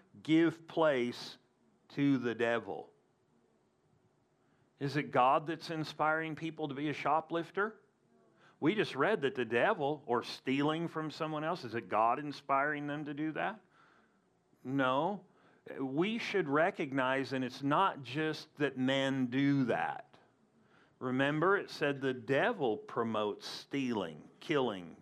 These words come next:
destroying. So don't, when people go do that stuff, they're yielding to more than just themselves. Now, that doesn't mean they need to get the devil cast out of them, but they need to oppose that.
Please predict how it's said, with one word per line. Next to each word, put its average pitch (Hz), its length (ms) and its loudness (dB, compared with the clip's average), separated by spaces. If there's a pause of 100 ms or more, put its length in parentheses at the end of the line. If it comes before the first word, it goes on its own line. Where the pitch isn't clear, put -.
destroying. 104 680 -6 (420)
So 180 220 0
don't, 190 280 2 (540)
when 151 220 2
people 233 340 -2
go 170 220 2
do 143 260 2
that 202 260 2
stuff, 214 360 0
they're 180 200 4
yielding 143 720 0
to - 140 -8
more 139 580 2
than 117 220 -2
just 113 300 -6
themselves. 104 600 -4 (1080)
Now, 139 140 4
that 185 100 0
doesn't 185 200 -2
mean 151 200 -2
they 143 140 0
need 135 320 -2
to 123 200 -4 (560)
get - 180 -6
the 113 80 -2
devil 110 380 0
cast 101 440 -2
out 90 220 0
of 87 80 -8
them, 127 200 -8 (300)
but 139 140 -2
they 143 160 2
need 151 280 -2
to 151 340 0 (140)
oppose 190 580 0
that. - 260 -6